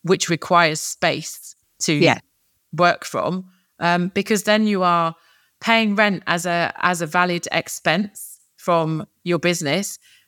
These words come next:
Speaker 1: but that rent is going into your property, <laughs> property company.
Speaker 2: It's going in a nice little circle, isn't it?
Speaker 1: Yeah. And then actually you're also adding a lot of value to your property because you're going to write a nice, strong ten-year lease for yourself,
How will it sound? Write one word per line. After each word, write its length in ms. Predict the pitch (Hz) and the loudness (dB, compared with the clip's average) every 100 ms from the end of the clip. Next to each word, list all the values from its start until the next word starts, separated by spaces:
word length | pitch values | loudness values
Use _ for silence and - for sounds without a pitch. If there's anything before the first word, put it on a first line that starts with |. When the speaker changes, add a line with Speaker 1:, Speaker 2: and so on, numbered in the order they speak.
| - | -2
Speaker 1:
but 120 | 214 | 0
that 240 | 226 - | 2 0
rent 300 | 190 220 180 - | 0 0 -2 -6
is 160 | 190 | -4
going 320 | - 202 202 | -2 0 0
into 320 | 196 214 208 185 | 2 0 0 -2
your 460 | 185 214 185 220 214 _ _ | 0 2 2 -2 -6 _ _
property, 500 | - 294 254 - 175 - - _ _ - | -2 -2 0 -4 -4 -6 -12 _ _ -12
<laughs> 300 | - 269 392 | -6 -2 2
property 360 | 330 349 262 | 2 2 -2
company. 520 | 220 233 214 - 175 247 | 0 0 -2 0 0 2
Speaker 2:
It's 80 | 466 | 2
going 120 | 415 415 | 2 2
in 60 | |
a 40 | 370 | 2
nice 340 | 427 466 - | 2 0 -4
little 180 | 415 415 | -6 -6
circle, 560 | - 440 277 - 202 185 | 0 0 0 -4 -8 -6
isn't 240 | 320 269 | -4 -2
it? 280 | 170 143 - - | -4 -6 -14 -2
Speaker 1:
Yeah. 160 | 320 247 208 _ - | 2 2 -2 _ 0
And 140 | 240 | 2
then 140 | 254 247 | 2 2
actually 460 | 254 - - 233 | 0 0 -2 -4
you're 200 | 185 190 | -2 -2
also 600 | 214 220 269 254 180 147 156 | -2 -2 0 -2 -2 -2 2
adding 460 | 190 202 160 165 160 | 0 2 -2 -2 0
a 100 | 165 | 0
lot 280 | 180 180 - | 2 0 -4
of 120 | 151 | -2
value 480 | 160 185 170 147 143 | 2 2 0 -2 -4
to 140 | - 160 | -6 -2
your 140 | 151 | -2
property 580 | 147 202 185 180 - 82 | -2 -4 -4 -4 0 0
because 340 | 190 151 175 160 | -2 -2 0 2
you're 180 | 185 | 2
going 200 | 170 143 147 | 2 0 0
to 140 | 160 | -2
write 260 | 156 160 - | 2 2 0
a 60 | |
nice, 280 | 160 156 156 | 0 0 0
strong 460 | - - 156 151 143 | -4 0 0 0 -4
ten-year 540 | - 147 143 139 135 | -4 -4 -2 -2 -2
lease 340 | 135 185 - - | 0 -2 -2 -10
for 100 | 131 | -8
yourself, 480 | 123 - 139 185 | -8 -2 -2 -2